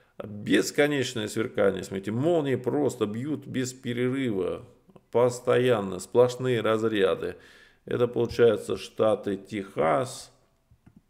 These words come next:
так, э, Арканзас, э, Миссисипи,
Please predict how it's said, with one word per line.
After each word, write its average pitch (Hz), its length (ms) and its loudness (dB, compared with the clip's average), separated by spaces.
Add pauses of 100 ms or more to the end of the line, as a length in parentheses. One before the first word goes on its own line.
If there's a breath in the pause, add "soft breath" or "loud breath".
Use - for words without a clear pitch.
(520)
так, 104 640 0
э, 92 720 -2
Арканзас, 107 1000 0
э, 95 320 -2
Миссисипи, 98 1000 -4